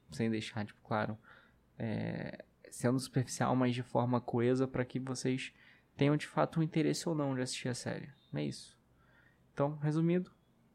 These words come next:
série de comédia, é, com um pouquinho forçado no começo, melhora, e é isso.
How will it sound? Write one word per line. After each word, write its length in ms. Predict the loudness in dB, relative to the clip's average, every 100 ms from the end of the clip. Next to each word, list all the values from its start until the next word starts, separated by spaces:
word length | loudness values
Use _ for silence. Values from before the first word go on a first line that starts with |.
| -4
série 200 | -2 -2
de 80 |
comédia, 500 | 0 0 2 0 -2 -6 _ _ _ _ _ _ -20 _
é, 1000 | -4 -2 0 -2 0 0 0 -2 -4 -8 -12 _ _ -20 _ _ _ _ -4
com 120 | -2
um 40 |
pouquinho 320 | 0 2 2
forçado 420 | 2 -2 0 0 0
no 120 | 0
começo, 480 | 2 2 0 -4 -8
melhora, 640 | -2 0 2 2 2 -2 -10 -20 -20 _ _ _
e 320 | -6 -4 0 2
é 60 |
isso. 360 | 2 -2 -8